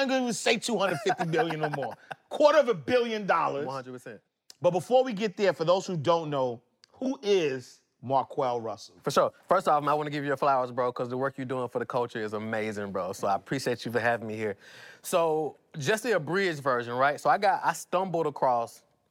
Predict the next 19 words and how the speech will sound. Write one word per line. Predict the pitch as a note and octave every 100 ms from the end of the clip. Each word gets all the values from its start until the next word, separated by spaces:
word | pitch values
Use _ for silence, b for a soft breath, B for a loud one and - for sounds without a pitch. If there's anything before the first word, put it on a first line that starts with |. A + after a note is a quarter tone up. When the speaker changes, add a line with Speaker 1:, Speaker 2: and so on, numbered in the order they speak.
| -
Speaker 2:
all | B2+ C3+ C3
this | C3 A#2+ - - - _ -
by | A2+ B2+
mistake, | A#2 - C#3 B2 -
I |
think. | A2 A2 F#2+ _
I | B2
don't | C#3 C3
really | C3
believe | A#2 B2 B2
in | A#2
mistakes, | A2+ C3+ C3
but | B2
I | A#2+
think | C3+ A#2+
it |
was | A#2
crazy. | - B2 G#2+
So | G#2 A2